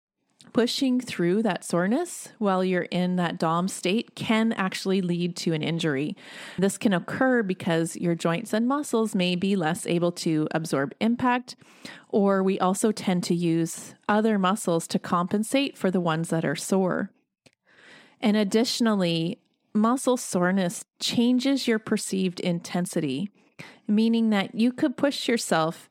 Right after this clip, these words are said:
too far and the muscles might actually tear, which could really set you back.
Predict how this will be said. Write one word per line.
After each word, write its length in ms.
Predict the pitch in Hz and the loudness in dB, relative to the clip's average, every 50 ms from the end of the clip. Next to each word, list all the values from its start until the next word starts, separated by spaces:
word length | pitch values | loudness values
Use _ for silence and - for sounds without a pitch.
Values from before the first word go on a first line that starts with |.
| - - - - - - _ _ | -20 -20 -20 -20 -20 -20 _ _
too 220 | - - 233 226 220 | -2 2 2 2 2
far 580 | - - - 180 170 165 170 196 247 294 320 - - - | 2 0 0 2 4 4 2 2 0 -2 -4 -8 -10 -2
and 180 | - 214 202 208 | 0 2 2 4
the 60 | 214 | 2
muscles 360 | 208 208 208 - 226 214 208 | 2 0 2 2 0 0 2
might 200 | 202 185 185 - | 2 0 0 0
actually 540 | - 175 175 - - - 190 170 170 165 160 | 0 -2 -2 -2 -2 -2 -2 0 0 0 -2
tear, 520 | 165 - - - 180 165 160 143 123 139 - - | -4 -6 -4 0 0 2 2 2 0 -2 -2 0
which 260 | 190 185 - - - | -2 -2 -2 -2 -2
could 140 | - 208 185 | 0 0 2
really 280 | 185 185 175 170 170 170 | 2 2 2 2 0 -2
set 300 | - - 175 160 - - | -2 -2 -2 -2 -2 -4
you 120 | 170 165 156 | -4 -4 -2
back. 460 | 156 147 147 - - _ - - | -2 -2 -2 -4 -6 _ -18 -20